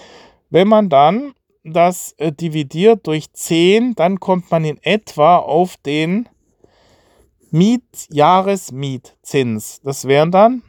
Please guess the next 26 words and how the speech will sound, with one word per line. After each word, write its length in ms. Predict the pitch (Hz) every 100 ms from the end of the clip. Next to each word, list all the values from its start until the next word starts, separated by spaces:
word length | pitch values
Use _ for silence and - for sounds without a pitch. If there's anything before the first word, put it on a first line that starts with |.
| _
hundertsechzigtausend 1040 | 160 156 151 135 127 - 131 143 147 156
Euro 240 | 170 214 208
gewesen. 420 | 185 131 120 123
Jetzt 200 | 120 123
waren 200 | 139 170
halt 200 | 147 131
Freiflächen, 680 | 110 139 175 196 208 214 180
die 140 | 165
dann 160 | 147 147
natürlich 380 | 135 139 135
nicht 240 | 147 139 -
vermietbar 680 | 131 127 151 170 185 190
waren. 460 | 185 185 208 262 269 _ _ _ _ _ _ _ _ _ _
Dann 180 | 147
wäre 160 | 147 185
aber 300 | 196 170 156
irgendwas 460 | 190 202 170 196 -
zwischen 280 | 185 175
hundertdreißig 720 | 170 165 147 143 156 214 202
und 100 | 185
hundertvierzigtausend 1080 | 170 170 151 - 220 - 190 - 170 175 156
Euro 380 | 120 175 180 156
wäre 160 | 139
durchaus 420 | 135 147 147 175 -
angemessen 680 | 156 151 139 127 120 135
gewesen. 640 | 127 120 120 117 - 107 104